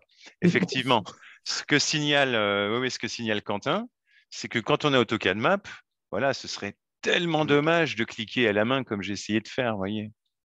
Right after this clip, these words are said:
Speaker 3: Ouais. Ça, c'est vraiment pour des autres, les gens qui ont qu'AutoCAD, à la limite.
Speaker 2: Mhm, mhm.
Speaker 3: Pour essayer de, mais bon, à la limite, faudrait mieux qu'ils
Speaker 2: Oui.
Speaker 3: passent à Map, quoi.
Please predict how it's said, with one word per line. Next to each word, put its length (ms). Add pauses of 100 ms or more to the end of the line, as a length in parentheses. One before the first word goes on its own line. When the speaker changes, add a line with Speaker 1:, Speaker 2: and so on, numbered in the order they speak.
(280)
Speaker 3:
Ouais. 140 (680)
Ça, 120
c'est 140
vraiment 260
pour 160
des 200
autres, 180 (240)
les 100
gens 140
qui 120
ont 40
qu'AutoCAD, 540
à 40
la 60
limite. 300
Speaker 2:
Mhm, 320
mhm. 240
Speaker 3:
Pour 80
essayer 240
de, 340 (680)
mais 160
bon, 200
à 40
la 40
limite, 220
faudrait 240
mieux 120
qu'ils 140
Speaker 2:
Oui. 120
Speaker 3:
passent 220
à 60
Map, 160 (100)
quoi. 280